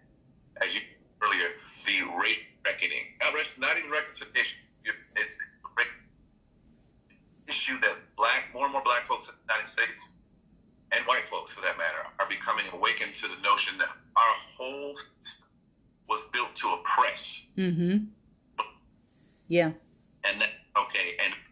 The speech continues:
Speaker 1: asking ourselves, what does, how does my spirituality help to deconstruct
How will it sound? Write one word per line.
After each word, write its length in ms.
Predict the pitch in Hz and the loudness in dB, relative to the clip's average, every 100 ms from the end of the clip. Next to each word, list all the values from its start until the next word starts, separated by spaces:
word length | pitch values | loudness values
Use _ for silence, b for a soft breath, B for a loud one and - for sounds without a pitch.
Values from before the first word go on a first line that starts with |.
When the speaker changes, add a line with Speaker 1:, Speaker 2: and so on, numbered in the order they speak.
| - | -4
Speaker 1:
asking 280 | 104 - 101 | -4 -4 -6
ourselves, 440 | 95 - 92 - _ _ _ | -4 -2 -2 -4 _ _ _
what 220 | - 120 | 0 0
does, 120 | - - - | -2 -12 -2
how 140 | 127 - | 2 2
does 120 | 117 107 | 2 4
my 220 | 113 113 | 4 6
spirituality 1120 | 110 - 120 - 110 104 107 107 - - - - - _ _ _ - - | 2 -6 -6 -6 0 2 2 0 -4 -12 -16 -20 -20 _ _ _ -20 -8
help 320 | - 101 98 | 0 0 0
to 80 | - - - | -8 -12 -4
deconstruct 1000 | - - - - - - - - - - | -2 -2 -2 -2 -4 -2 0 0 -2 -18